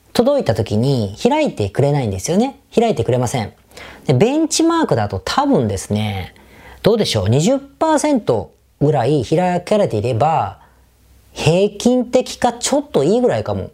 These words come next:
しれません。しょ-、正直ね。ネットで調べると、「私のメールは五十パー開かれてます」とか言ってる人がいるかもしれませんが、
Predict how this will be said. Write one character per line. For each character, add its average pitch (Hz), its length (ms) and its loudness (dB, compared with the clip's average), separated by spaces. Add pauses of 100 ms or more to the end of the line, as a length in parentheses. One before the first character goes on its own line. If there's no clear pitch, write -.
(100)
し - 120 -10
れ 139 60 0
ま 151 120 2
せ 190 160 -4
ん。 139 60 -2
し - 80 -4
ょ-、 131 140 -2
正 143 180 0
直 151 220 0
ね。 151 160 -6 (680)
ネ 208 80 6
ッ - 20 2
ト 254 100 2
で 247 80 -2
調 247 160 0
べ 277 100 2
る 196 100 2
と、 180 580 0 (320)
「私 156 320 0
の 185 80 2
メ 190 180 2
ー 185 40 4
ル 190 60 2
は 185 100 2
五 170 100 2
十 214 140 2
パ 233 160 -2
ー 190 100 0
開 180 120 -2
か 180 60 2
れ 175 60 0
て 165 100 0
ま 147 140 -2
す」 - 80 -12
と 127 60 -2
か 110 60 0
言 127 100 0
っ - 20 -20
て 226 80 4
る 214 60 0
人 214 80 2
が 139 80 2
い - 20 4
る 226 120 2
か 202 100 0
も 104 180 -4
し - 100 -12
れ 127 60 -4
ま 147 100 0
せ 165 120 -2
ん 123 100 0
が、 120 380 -2